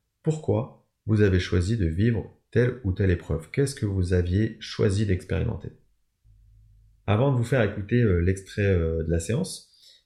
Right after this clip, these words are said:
euh, je voulais vous parler de, de bibliographie. Alors, euh, je vous ai sélectionné sim-, simplement un livre, mais un livre que je trouve, euh, particulièrement intéressant sur ce thème, qui est, euh, Âme courageuse de Robert Schwartz.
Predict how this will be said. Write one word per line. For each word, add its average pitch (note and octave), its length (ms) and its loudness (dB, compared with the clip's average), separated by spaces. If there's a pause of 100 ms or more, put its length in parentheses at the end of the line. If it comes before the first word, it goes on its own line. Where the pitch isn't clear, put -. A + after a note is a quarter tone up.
euh, F2+ 200 4
je F2 80 2
voulais A2+ 200 4
vous G#2 160 2
parler G2+ 260 2
de, E2+ 600 0 (200)
de F#2 120 0
bibliographie. F2 760 2
Alors, F#2 400 0
euh, F2+ 140 2
je F2 100 -6
vous G2+ 140 0
ai A2 60 0
sélectionné A#2 420 0
sim-, A#2+ 280 -2
simplement A#2 520 0
un G#2+ 100 4
livre, A2+ 320 0 (340)
mais F2+ 120 2
un F#2 100 4
livre C3+ 220 0
que F#2+ 100 -4
je F2 320 0
trouve, F#2 340 -4
euh, E2 400 -2 (640)
particulièrement G#2+ 460 0
intéressant F2+ 440 0
sur F2 180 -8
ce - 100 -10
thème, G#2+ 300 0 (440)
qui G2+ 280 2
est, A2+ 240 4
euh, E2 560 2 (120)
Âme G#2+ 200 2
courageuse G2+ 500 0
de F2 140 0
Robert G2 360 2
Schwartz. - 520 -6